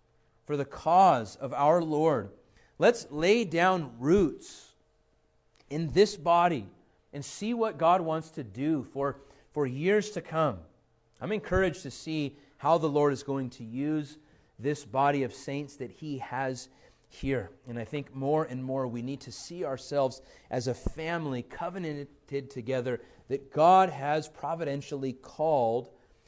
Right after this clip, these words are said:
together. We live in a transient culture. It is common that a pastor serves a church for about three years. That's the normal time now in our day. And I would imagine that a person in a church, it's even far less than that, that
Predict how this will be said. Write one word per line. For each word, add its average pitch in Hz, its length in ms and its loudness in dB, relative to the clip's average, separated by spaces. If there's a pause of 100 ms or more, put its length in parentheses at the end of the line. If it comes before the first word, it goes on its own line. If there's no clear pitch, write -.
(280)
together. 156 540 0 (240)
We 147 100 -4
live 185 160 -2
in 185 60 -2
a 170 60 -4
transient 170 800 -6 (600)
culture. 196 500 -2 (120)
It 139 120 -4
is 147 140 -6
common 185 480 -2
that 127 100 -2
a 120 60 -4
pastor 180 760 -4 (340)
serves 175 360 -2
a 147 60 0
church 180 420 -4
for 156 160 -2
about 139 340 -2
three 196 220 -6
years. 220 540 -6
That's 165 220 -8
the 190 200 -4 (300)
normal 165 680 -2
time 135 500 -6
now 123 380 -6 (280)
in 120 120 -6
our 127 160 0
day. 120 220 -2
And 120 100 -4
I 151 60 2
would 175 100 2
imagine 139 340 -4
that 120 120 -4
a 117 40 -6
person 156 380 -6
in 147 160 -6
a 156 60 -4
church, 139 420 -6
it's - 180 -10
even 139 300 -8
far 139 280 -2
less 143 320 -4
than 120 220 -8
that, 98 220 -12
that 110 180 -12